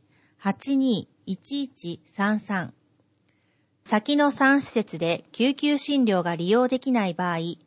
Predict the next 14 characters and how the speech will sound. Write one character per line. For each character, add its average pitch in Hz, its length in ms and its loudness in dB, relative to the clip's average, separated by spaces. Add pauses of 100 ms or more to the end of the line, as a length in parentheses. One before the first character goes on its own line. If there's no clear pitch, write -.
(340)
療 269 340 2
機 - 140 -16
関 214 180 2
を 170 80 -4
検 190 220 -2
索 220 240 -4
し - 60 -16
て 196 120 -6
く - 80 -8
れ 180 120 -4
ま 180 160 -4
す。 - 140 -14 (1200)
次 247 340 2
に、 180 260 -2